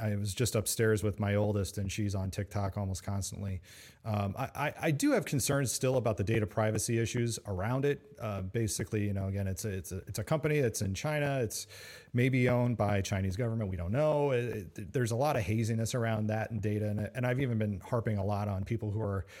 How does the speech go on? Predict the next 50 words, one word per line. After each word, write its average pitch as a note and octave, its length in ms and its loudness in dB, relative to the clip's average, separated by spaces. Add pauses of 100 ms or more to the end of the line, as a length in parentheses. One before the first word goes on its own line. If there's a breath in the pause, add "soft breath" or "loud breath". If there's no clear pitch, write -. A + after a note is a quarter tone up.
(200 loud breath)
actively A2 360 2
having G#2+ 200 2
students G#2+ 380 0
using G2+ 280 0
Zoom, C#3 380 2
even A2 160 0
though G#2 120 0
I'm G#2 80 0
not G#2+ 180 -2
completely G2+ 500 -2
sold G#2+ 280 -2
on F#2 100 -2
their, F2+ 240 -4 (320 loud breath)
their G#2+ 100 0
sipa A2+ 320 2
copa. A#2 240 2
But C#3 420 0 (720 soft breath)
even A#3+ 260 4
if E3 80 2
you D3+ 100 4
educate C3+ 340 4
your A#2+ 100 -2
kids A#2 260 2
about G#2 300 0
that G#2 320 -2
and C3+ 120 -2
they C3 80 2
still A#2 220 0
say, A#2+ 300 2
"I'm A2 100 2
still C3 220 0
gonna A2+ 160 0
use G#2+ 160 2
this," G#2 180 0
then A2+ 260 0 (220)
cool. A2 400 0 (300 loud breath)
But, - 280 0
you C#3+ 140 0
know, A2+ 140 2
it's A2+ 120 2
good F3 140 2
to D#3+ 80 4
have C3+ 140 4
those A#2+ 140 2
conversations. C3+ 600 2
But C3 300 -2
like C3+ 180 2
I C3 60 2
said, D3 380 2
it's, - 280 -4